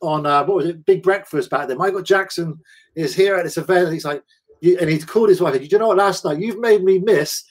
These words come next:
the biggest opportunity of my life 'cause you said you were too tired." And he, <laughs> Keith Stone says it all the time to me. He's like, "That opportunity, I had missed it. We just thought it was a prank, Matt. How the hell could you be hanging around with him at eighteen years old?"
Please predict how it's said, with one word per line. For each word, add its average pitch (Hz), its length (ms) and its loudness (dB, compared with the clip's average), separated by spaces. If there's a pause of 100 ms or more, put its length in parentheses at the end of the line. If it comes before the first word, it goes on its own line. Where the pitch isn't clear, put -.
(140)
the 370 80 4
biggest 262 440 -6
opportunity 214 580 2
of 156 100 -6
my 170 180 2
life 160 320 4
'cause - 160 -6
you 165 80 -6
said 180 180 4
you 175 100 6
were 160 140 2
too 180 140 4
tired." 139 420 0 (540)
And 170 260 0 (100)
he, - 680 0
<laughs> - 20 -6
Keith 233 220 -2
Stone 226 320 2
says 165 240 2
it 180 60 6
all 175 120 6
the 151 140 0
time 180 300 2
to 147 100 -10
me. 143 60 -2
He's 123 80 -6
like, 143 180 0 (220)
"That 185 180 -6 (180)
opportunity, 196 580 0
I 147 160 6
had 147 140 0
missed 196 300 0
it. 139 160 -2 (400)
We 233 100 2
just 233 200 -4
thought 180 260 6
it 160 40 -2
was 139 100 -2
a 135 40 -4
prank, 208 400 0
Matt. 123 260 -6 (220)
How 196 200 0
the 180 60 0
hell 214 280 2
could 156 140 -10
you 175 60 -4
be 170 60 2
hanging 185 180 -2
around 190 260 -2
with 160 80 -4
him 127 80 -6
at 147 100 -4
eighteen 147 340 -6
years 127 240 0
old?" 214 300 -2